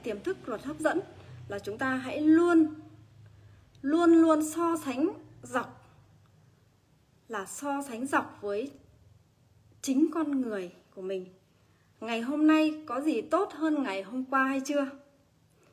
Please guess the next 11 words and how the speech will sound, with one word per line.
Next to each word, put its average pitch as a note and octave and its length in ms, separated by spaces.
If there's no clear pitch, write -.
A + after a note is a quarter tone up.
Hay C#4 220
là A3 160
nó F#3+ 160
đang C4 300
không C#4+ 380
tốt D#4+ 220
đi, C4+ 280
nó A3+ 80
đang B3+ 180
xấu A#3+ 260
đi? C#4+ 260